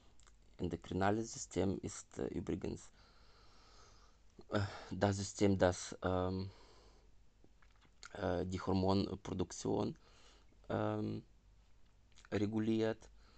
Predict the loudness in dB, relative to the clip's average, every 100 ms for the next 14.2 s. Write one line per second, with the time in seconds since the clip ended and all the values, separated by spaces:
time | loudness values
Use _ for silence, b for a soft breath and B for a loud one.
0 | b b -20 -12 -2 0 0 -2 -6 -6
1 | -4 -4 0 2 4 4 4 2 -2 -4
2 | -2 0 0 -2 -2 0 0 -2 -4 -6
3 | -8 -8 -6 -6 -6 -2 0 0 -2 -2
4 | -4 -4 -4 -2 -2 -2 -2 -4 -4 -4
5 | -8 -6 -6 -6 -8 -8 -8 -10 B B
6 | B B B B -20 -14 -4 -2 -2 -2
7 | -2 -2 -2 -6 -4 -4 -2 -4 -2 -2
8 | -2 -6 -2 0 0 -2 -4 -6 -10 -12
9 | -12 -10 -10 -10 -12 -16 -20 -20 -20 -20
10 | -20 -20 -20 -20 -20 -10 -4 -2 -2 0
11 | 2 2 2 0 2 -2 0 0 0 -4
12 | b b b b -14 -8 -4 -4 -4 -4
13 | -4 -2 -4 -6 -4 -4 -2 -4 -6 -8
14 | -2 -2